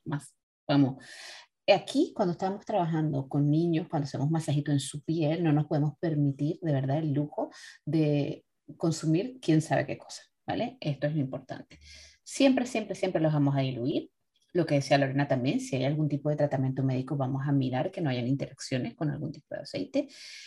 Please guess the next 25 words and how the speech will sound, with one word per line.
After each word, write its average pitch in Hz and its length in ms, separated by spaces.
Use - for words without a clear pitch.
A 147 140
veces 151 440
puede 196 240
parecer 185 800
algún 156 300
aceite 160 300
particular, 147 460
por 160 100
ejemplo, 151 200
en 147 40
el 143 60
caso 151 220
de 147 80
Blutan, 139 340
sí - 140
que - 80
estábamos 143 320
mencionando 135 460
ahora, 165 440
que - 80
son 147 280
caros, 165 720
pero 175 180
realmente 156 380
son 180 400